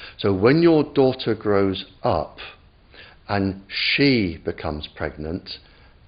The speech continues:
and has a baby, this is where one of these eggs will be fertilized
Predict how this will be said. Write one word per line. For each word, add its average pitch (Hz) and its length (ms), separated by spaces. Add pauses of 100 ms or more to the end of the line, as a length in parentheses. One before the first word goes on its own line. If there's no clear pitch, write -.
and 90 180
has 92 240
a 82 60
baby, 85 560 (480)
this 110 280
is 117 140
where 117 200
one 117 220
of 113 160
these 107 280
eggs 101 400
will 92 140
be 90 140
fertilized 95 920